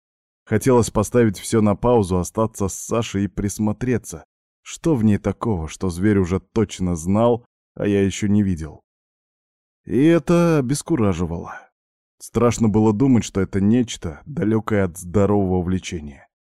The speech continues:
Мою жизнь не назвать простой. Я избегал отношений не только потому, что сложно.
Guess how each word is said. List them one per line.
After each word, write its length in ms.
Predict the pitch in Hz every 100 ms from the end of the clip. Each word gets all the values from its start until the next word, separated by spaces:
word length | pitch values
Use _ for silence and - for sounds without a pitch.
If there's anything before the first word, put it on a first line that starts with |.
| _ _ _
Мою 300 | 98 110 127
жизнь 340 | 113 147 113 104 -
не 200 | 120 131
назвать 440 | 127 113 101 87
простой. 480 | - 90 - 78 - _ _ _ _ _
Я 200 | - 110
избегал 460 | 120 101 117 123 151
отношений 520 | 127 110 104 131 117
не 140 | 101 101
только 320 | 131 120 98
потому, 420 | - 104 95 92
что 180 | - 95
сложно. 640 | - 104 90 71 -